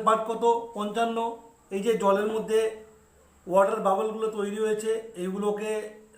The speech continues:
মানে কাঁচের রড দিয়ে নাড়িয়ে দূর করে দেওয়া উচিত। এগুলো থাকলে পাঠে ভুল আসবে, যত সম্ভব এগুলোকে দূর করে দিতে হবে কাঁচের রড দিয়ে নাড়িয়ে।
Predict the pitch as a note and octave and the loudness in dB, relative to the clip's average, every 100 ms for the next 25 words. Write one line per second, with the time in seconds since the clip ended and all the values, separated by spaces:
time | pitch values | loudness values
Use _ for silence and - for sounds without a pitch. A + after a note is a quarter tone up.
0 | - _ _ _ _ _ - F3 D#3+ D#3 | -20 _ _ _ _ _ -14 -10 -8 -8
1 | D3+ - - - _ _ - F#3 F#3 G#3 | -10 -18 -20 -20 _ _ -10 -6 -2 0
2 | F#3+ G3 F#3+ F#3+ G#3 G3+ F#3 F#3+ G#3 G#3 | 4 6 6 2 0 0 0 0 0 0
3 | - - _ _ _ - D3+ G3 G#3 G#3 | -2 -12 _ _ _ -12 -8 -6 -2 0
4 | G#3 G#3 G#3 G#3 G#3+ F#3+ F#3+ F#3+ F#3 F#3 | 4 4 4 -2 -8 -6 -6 -6 -6 -6
5 | G3 F#3+ F3+ F#3 - G3 G#3 G#3 A#3 - | -4 -4 -6 -6 -6 -2 -2 -2 -6 -12
6 | - _ _ _ _ _ _ _ _ _ | -20 _ _ _ _ _ _ _ _ _
7 | F#3 F#3+ F#3+ G3+ G3+ G3+ G3 G3 G3 E3 | -6 -4 -4 -2 0 0 -2 -4 -4 -6
8 | F#3+ F#3 F#3+ F#3+ F#3+ G3+ G#3+ B3 - - | -6 -4 -2 -2 -2 -2 -4 -6 -12 -20
9 | _ _ _ _ _ - F#3 G3 F#3+ F3+ | _ _ _ _ _ -6 -2 0 2 0
10 | F3+ F3+ F3+ E3 G3 | 0 -4 -4 -4 -4